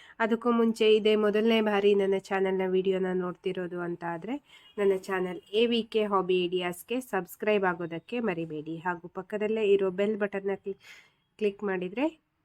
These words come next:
ನಿಮ್ಗೆ ನನ್ನ ಎಲ್ಲ ನೋಟಿಫಿಕೇಷನ್ ನಿಮ್ಗೆ ಬರುತ್ತೆ. ಮತ್ತೆ ಎಲ್ಲರಿಗಿಂತ ಮುಂಚಿತವಾಗಿ ವಿಡಿಯೋ ನೋಡೋದಕ್ಕೆ ಸಹಾಯ ಆಗುತ್ತೆ. ಬನ್ನಿ ಫ್ರೆಂಡ್ಸ್, ಇವತ್ತಿನ ವಿಡಿಯೋದಲ್ಲಿ ಬೇಸಿಕ್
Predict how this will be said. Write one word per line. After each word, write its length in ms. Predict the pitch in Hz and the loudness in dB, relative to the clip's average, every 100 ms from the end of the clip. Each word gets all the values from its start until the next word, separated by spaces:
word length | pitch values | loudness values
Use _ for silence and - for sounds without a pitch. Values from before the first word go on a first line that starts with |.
| - | -4
ನಿಮ್ಗೆ 360 | 202 190 196 202 - - _ _ _ - | 0 0 0 -2 -4 -20 _ _ _ -4
ನನ್ನ 240 | 233 208 202 208 _ _ _ _ _ _ _ _ _ - - | 0 4 4 2 _ _ _ _ _ _ _ _ _ -12 -2
ಎಲ್ಲ 220 | 196 214 220 233 | 4 8 10 10
ನೋಟಿಫಿಕೇಷನ್ 840 | 226 202 196 190 196 185 180 220 254 | 10 6 6 -4 -4 -6 -4 -2 2
ನಿಮ್ಗೆ 360 | 190 170 208 | 2 0 0
ಬರುತ್ತೆ. 560 | 302 190 165 - - - | 0 -2 -6 -10 -20 -20
ಮತ್ತೆ 240 | 175 - 180 | -18 -10 0
ಎಲ್ಲರಿಗಿಂತ 600 | 180 214 247 226 196 185 | 4 6 6 6 4 2
ಮುಂಚಿತವಾಗಿ 720 | 185 185 185 185 - 175 170 214 _ - _ _ _ _ _ - | 0 0 -2 -8 -8 -10 -10 -18 _ -20 _ _ _ _ _ 6
ವಿಡಿಯೋ 420 | 196 196 196 190 | 10 12 10 6
ನೋಡೋದಕ್ಕೆ 560 | 185 170 170 170 - | 4 2 0 -2 2
ಸಹಾಯ 400 | 330 254 - 180 | 2 2 0 -4
ಆಗುತ್ತೆ. 340 | 165 156 160 _ _ _ _ _ _ _ _ _ _ - | -6 -8 -10 _ _ _ _ _ _ _ _ _ _ -6
ಬನ್ನಿ 260 | 220 269 277 | 2 4 4
ಫ್ರೆಂಡ್ಸ್, 440 | - 233 220 - | 4 2 2 -2
ಇವತ್ತಿನ 300 | 208 208 202 196 | -4 0 2 4
ವಿಡಿಯೋದಲ್ಲಿ 680 | 190 196 196 180 185 220 - - - - _ _ _ _ _ - | 4 4 4 2 2 0 -2 -18 -20 -20 _ _ _ _ _ -10
ಬೇಸಿಕ್ 600 | 190 214 208 208 214 - | 4 8 8 6 2 0